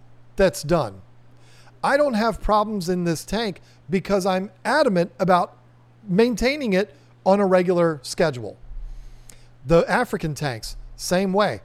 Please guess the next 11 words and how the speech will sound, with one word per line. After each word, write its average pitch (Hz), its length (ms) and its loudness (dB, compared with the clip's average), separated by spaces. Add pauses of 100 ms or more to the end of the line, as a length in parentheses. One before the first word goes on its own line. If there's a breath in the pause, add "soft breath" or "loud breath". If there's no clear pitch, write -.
(340 soft breath)
They 220 120 6
might 220 320 -4
present 175 540 -4
a 180 40 -4
little 151 280 -4
dirty 120 300 -6
sometimes, 120 580 -10 (260 loud breath)
but 175 160 -2
the 175 80 -2
water's 190 500 -2
healthy 151 460 -4